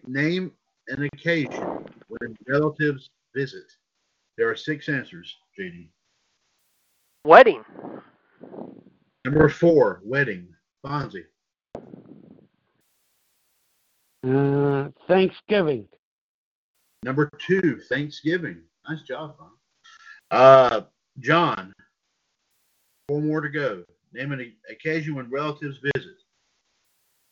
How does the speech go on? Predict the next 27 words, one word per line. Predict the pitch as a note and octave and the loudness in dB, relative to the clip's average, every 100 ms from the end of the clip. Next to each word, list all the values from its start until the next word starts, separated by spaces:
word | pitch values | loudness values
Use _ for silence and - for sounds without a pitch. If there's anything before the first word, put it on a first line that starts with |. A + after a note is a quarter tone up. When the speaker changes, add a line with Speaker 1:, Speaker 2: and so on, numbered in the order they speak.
| _ _ _ _ _ _ _ _ _ _ _ _ _ _ _ _ _ _ _ _ _ _ _ _ _ - | _ _ _ _ _ _ _ _ _ _ _ _ _ _ _ _ _ _ _ _ _ _ _ _ _ -6
Speaker 1:
John | C3 C#3+ | -4 -2
says | C#3+ D3+ C#3 | -4 -4 -6
Christmas, | - F3+ F3+ F3 - | -4 -4 -4 -10 -12
number | B2+ D3 D#3+ | -8 -4 -2
one, | D3+ E3+ D3+ F#2+ F2 _ - | -2 -4 -6 -8 -18 _ -14
Christmas. | E3 D3 - - - _ _ _ _ _ - | -12 -12 -14 -16 -18 _ _ _ _ _ -10
All | B2 | 0
right, | C#3+ C#3 | 0 2
J | D3 D3 | 0 0
D, | D#3 D3 | -2 -4
number | C#3 C#3 C#3+ C#3 | -6 -8 -8 -8
one, | D#3 E3 | -8 -10
Christmas. | D3 F3 D#3+ B2+ C3+ | -8 -10 -8 -12 -16
Number | C3 - | -18 -10
two, | D#3+ D3 | -8 -4
Thanksgiving. | D3 D3 C#3+ D#3+ D#3 D3+ | -4 -4 -4 -4 -4 -4
Number | C3 B2+ - | -4 -6 -6
four, | D3+ D3 C#3 | -4 -4 -4
wedding. | D#3+ D#3 F#2+ - _ _ _ _ _ _ _ - | -4 -4 -8 -20 _ _ _ _ _ _ _ -6
Three | D3 D3+ | -4 -2
more | D#3 D#3 | -2 -4
to | C#3+ | -4
go. | D3 A#2+ F2 _ _ G#2 | -6 -6 -8 _ _ -16
Name | B2+ | -2
an | |
Speaker 2:
Baby. | D#3 G#3 | 4 4
Speaker 1:
occasion. | F#3 D#3+ D#3 E3+ | 4 -2 -6 -10